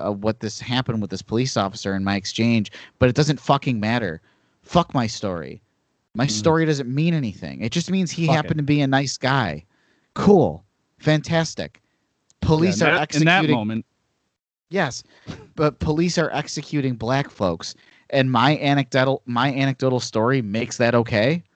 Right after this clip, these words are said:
Speaker 1: So if you're not understanding my point, I feel sorry for you.
Speaker 2: Right, exactly. That's what we were saying earlier. It's like those who have a perspective of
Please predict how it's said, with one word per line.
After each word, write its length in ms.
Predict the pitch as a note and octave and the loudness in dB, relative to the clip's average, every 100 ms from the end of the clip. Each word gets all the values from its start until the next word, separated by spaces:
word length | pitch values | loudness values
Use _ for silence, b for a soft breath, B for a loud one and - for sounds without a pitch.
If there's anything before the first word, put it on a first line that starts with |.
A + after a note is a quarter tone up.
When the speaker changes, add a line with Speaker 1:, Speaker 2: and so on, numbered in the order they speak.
| _ _ _ _ _ G#2+ G2 _ _ _ _ _ _ - | _ _ _ _ _ _ _ _ _ _ _ _ _ -20
Speaker 1:
So 380 | - C#3+ C3 C3 | -4 2 2 0
if 220 | C#3 C3 | -4 -2
you're 140 | C3+ | 0
not 200 | C3 F3 | 2 2
understanding 680 | G3 E3 C3+ - D#3 D3+ C3+ | 2 0 -2 0 0 2 0
my 140 | G#2+ G2+ | -2 -4
point, 480 | - E3+ C#3+ A#2 - | 0 2 2 0 -2
I 120 | G#2+ A#2 | -2 -2
feel 220 | B2 A2+ | 0 -2
sorry 380 | - C#3+ D3 C3+ | 2 4 4 2
for 300 | - F2+ D#2 | 0 -4 -2
you. 200 | C#2+ A#1+ - b b b b b b b _ _ _ _ _ _ _ _ - | -4 -8 -12 b b b b b b b _ _ _ _ _ _ _ _ -12
Speaker 2:
Right, 240 | G3 G2 | -10 -10
exactly. 400 | A2+ B2+ A#2+ G2+ | -10 -8 -8 -8
That's 140 | F#2 G#2+ | -10 -10
what 120 | F2+ | -8
we 180 | G2+ F#2+ | -10 -10
were 160 | G#2 F#2+ | -8 -8
saying 320 | - G#2+ G2 | -6 -6 -4
earlier. 400 | G2 G#2+ F#2 F2 F2 | -2 -2 -4 -10 -16
It's 140 | E2+ - | -20 -18
like 180 | F2 - _ _ _ _ _ _ _ _ _ - | -18 -20 _ _ _ _ _ _ _ _ _ -8
those 340 | G#2 G#2+ G#2 | -2 -2 -2
who 140 | - G2 | -6 -8
have 340 | F#2+ G#2 G#2 | -8 -10 -10
a 60 | F#2 | -12
perspective 720 | G2+ F2+ - A2+ A2+ G2+ F#2 - | -14 -14 -10 -10 -8 -12 -12 -16
of 360 | F2+ F2+ F2 | -16 -16 -16